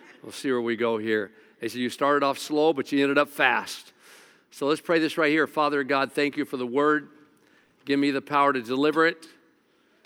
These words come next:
and help no one to eat a donut during the service. In Jesus' name, amen. Jude one, three, and four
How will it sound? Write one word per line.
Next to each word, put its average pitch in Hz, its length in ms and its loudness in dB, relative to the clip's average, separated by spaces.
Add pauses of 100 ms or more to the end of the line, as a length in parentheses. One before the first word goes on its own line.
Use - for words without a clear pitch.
(260)
and 123 180 -4
help 139 200 2
no 135 180 2
one 143 220 2
to 135 60 -2
eat 135 140 0
a 123 60 0
donut 139 400 0
during 131 220 -2
the 127 60 -4
service. 120 500 0
In 107 80 -8
Jesus' 123 500 -6
name, 123 240 -2
amen. 135 480 0 (1900)
Jude 247 340 0
one, 226 260 4
three, 220 280 0
and 165 120 4
four 190 420 4